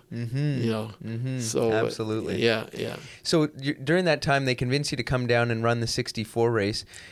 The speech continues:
Speaker 1: Do you have aspirations to be a cup, a cup driver full time or to make a
Speaker 2: I,
Speaker 1: living
Speaker 2: well,
Speaker 1: racing?
Speaker 2: I, I, I had thought about it, but there's a few reasons why I didn't.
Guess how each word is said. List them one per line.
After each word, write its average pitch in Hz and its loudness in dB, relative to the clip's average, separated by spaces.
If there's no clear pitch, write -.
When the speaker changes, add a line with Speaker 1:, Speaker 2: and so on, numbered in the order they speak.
Speaker 1:
Do 135 0
you 175 6
have 185 4
aspirations 131 2
to 135 2
be 127 4
a 120 4
cup, - 2
a 113 4
cup - 2
driver 117 6
full 120 2
time 131 4
or 120 4
to - -2
make 120 4
a - 6
Speaker 2:
I, 160 6
Speaker 1:
living 156 8
Speaker 2:
well, 175 10
Speaker 1:
racing? 180 6
Speaker 2:
I, 170 8
I, 165 4
I 175 8
had 160 8
thought 220 6
about 113 6
it, 135 -2
but 131 8
there's 135 6
a 143 0
few 196 6
reasons 143 10
why 123 8
I 120 6
didn't. 117 6